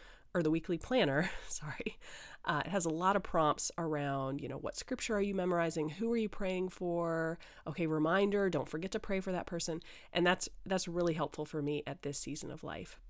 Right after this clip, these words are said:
And so when I talk about how I use these three steps to map out my time, that is the planner that I, that I have kind of pictured in my <laughs> mind, 'cause that's how I'm organizing my time. Um, there is a link in the show notes if you're interested in the Hope Planner.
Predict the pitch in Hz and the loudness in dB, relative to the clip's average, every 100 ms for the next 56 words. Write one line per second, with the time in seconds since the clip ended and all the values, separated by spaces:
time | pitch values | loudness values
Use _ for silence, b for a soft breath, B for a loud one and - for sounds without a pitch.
0 | - - - - - - 175 - 170 165 | -18 -20 -20 -20 -12 -2 0 2 2 6
1 | 170 170 208 208 180 160 - 170 160 151 | 6 6 6 6 4 0 0 -2 0 0
2 | 160 170 170 - 165 - - 170 170 165 | 0 2 0 0 -2 -2 -2 -2 0 0
3 | - 151 240 - - - - 180 151 156 | -2 -2 -4 -4 -6 -6 -4 -2 -2 -4
4 | 151 - 143 147 - 240 247 247 B B | -6 -4 -4 -4 -2 0 0 -2 B B
5 | B B 175 196 202 180 - - 160 151 | B B 4 6 6 2 0 0 0 2
6 | 147 147 143 139 135 - - - 147 151 | 2 0 -2 -2 -4 -10 -16 -10 -8 -4
7 | 147 170 - - 147 240 - 208 190 175 | -6 -8 -8 -8 -2 0 4 4 4 4
8 | 190 156 147 - 151 151 - 147 135 - | 4 4 2 -2 0 0 0 -2 -2 2
9 | 208 190 160 160 151 147 156 139 147 - | 2 2 -2 -2 -4 -4 -4 -4 -6 -6
10 | 135 131 B B B B - 170 143 196 | -8 -8 B B B B -10 -4 -2 0
11 | 202 226 214 175 156 156 165 147 - 151 | 2 2 2 4 4 2 0 0 0 2
12 | 151 226 302 - - 165 - 165 - 208 | 2 2 0 -2 -4 -6 -4 -4 -2 -2
13 | - 208 - 190 185 190 - 185 180 175 | 0 -2 -2 -4 -4 -6 -4 -2 0 0